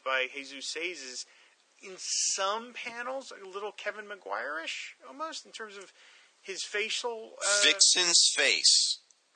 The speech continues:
Speaker 2: Vixen's face as she is jumping at the camera.
Speaker 1: Yes,
Speaker 2: When
Speaker 1: when
Speaker 2: she
Speaker 1: she's turning into the gorilla, yeah.
Speaker 2: She's turning the gorilla. I thought that was Kevin Maguire at first. I was like, "That looks just like a Kevin Maguire face."
Speaker 1: And on the, the following page, there's a panel featuring Cyborg,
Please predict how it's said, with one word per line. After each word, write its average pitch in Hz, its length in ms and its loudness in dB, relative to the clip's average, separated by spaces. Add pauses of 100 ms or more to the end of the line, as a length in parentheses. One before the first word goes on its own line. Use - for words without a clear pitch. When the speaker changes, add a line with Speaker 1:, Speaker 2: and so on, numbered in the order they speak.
(220)
Speaker 2:
Vixen's 139 460 4
face 107 340 4 (100)
as - 80 2
she - 200 4
is 120 220 2
jumping 117 600 0
at 92 200 4 (120)
the 110 60 -8
camera. 85 440 0 (320)
Speaker 1:
Yes, 170 180 4
Speaker 2:
When 185 80 -6
Speaker 1:
when - 80 4
Speaker 2:
she - 140 2
Speaker 1:
she's - 40 -8
turning 156 280 0
into 139 180 6
the 131 80 -4
gorilla, 127 400 -2 (100)
yeah. 120 140 -10
Speaker 2:
She's - 160 2
turning 131 220 4
the 123 80 4
gorilla. 110 220 4 (100)
I 110 220 4 (100)
thought 98 260 2
that 85 220 2
was 98 240 2
Kevin 82 320 -2
Maguire 76 420 0
at - 60 -10
first. 73 340 -2
I 87 60 2
was 87 100 2
like, 87 160 4
"That - 160 4
looks - 180 4
just - 140 4
like - 80 0
a 220 100 -6
Kevin 135 200 2
Maguire 160 260 2
face." - 460 2 (120)
Speaker 1:
And 185 120 0
on 196 80 -2
the, 196 180 -2
the 170 60 -8
following 196 460 2
page, 139 420 -12
there's 143 180 -8
a 127 60 -8
panel 151 420 -4
featuring 147 380 -12
Cyborg, 135 560 -6